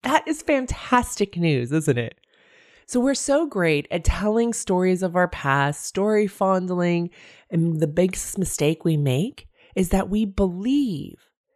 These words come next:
that our past is what creates our future of like, "Oh, well, this is what happened to me.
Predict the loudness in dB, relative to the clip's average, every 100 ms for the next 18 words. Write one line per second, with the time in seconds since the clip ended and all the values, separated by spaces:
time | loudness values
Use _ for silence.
0 | _ _ 0 2 0 -2 -4 -6 -2 2
1 | 4 2 0 -4 -6 -4 -4 0 0 -2
2 | -4 -2 0 -2 -2 -2 0 0 2 -2
3 | -2 -2 0 2 0 2 0 0 -4 0
4 | -2 0 -2 0 -2 -2 -2 -2 -2 -8